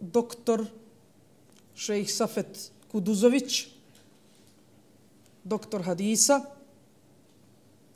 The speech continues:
Organizacije koje stoje iza ovog projekta su Balkans Forena de Muslimer i Göteborg,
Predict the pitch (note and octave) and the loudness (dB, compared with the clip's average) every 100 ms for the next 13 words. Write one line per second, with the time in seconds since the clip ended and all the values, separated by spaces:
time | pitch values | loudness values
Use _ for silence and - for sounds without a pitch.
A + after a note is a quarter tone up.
0 | - - - - - - - - - - | -20 -20 -20 -20 -20 -20 -20 -20 -20 -20
1 | - - - - - - _ _ - - | -20 -20 -20 -20 -20 -20 _ _ -20 -20
2 | - - - - - _ _ _ _ - | -20 -20 -20 -20 -20 _ _ _ _ -20
3 | - - A3+ A3+ A#3+ G#3+ B3 C#4 C4+ B3+ | -18 -4 2 6 6 6 8 6 6 2
4 | A3 A#3 A3 - C4 A#3 A3 A3+ A3+ A3 | 2 4 2 6 8 8 6 0 0 0
5 | - B3 A3+ A3 A3+ A#3 - - - - | 2 4 4 2 -2 -2 -6 -20 -20 -20
6 | - - - _ - - - - - - | -20 -20 -20 _ -20 -20 -20 -20 -20 -20
7 | - - - - A3 A3 G#3+ - - - | -20 -18 -8 -4 0 0 -4 -12 -20 -20
8 | - - - - A3+ A3 A3+ G#3+ - A3+ | -20 -20 -20 -6 -2 0 0 -2 -2 -2
9 | A3 A3 G#3 G3+ F#3+ G#3+ A3 A3 G#3+ - | 0 0 0 0 -2 -2 0 0 -2 -6
10 | - G#3+ G3 F#3 F#3 G3+ A#3 | -10 -4 -2 -2 -4 -2 -2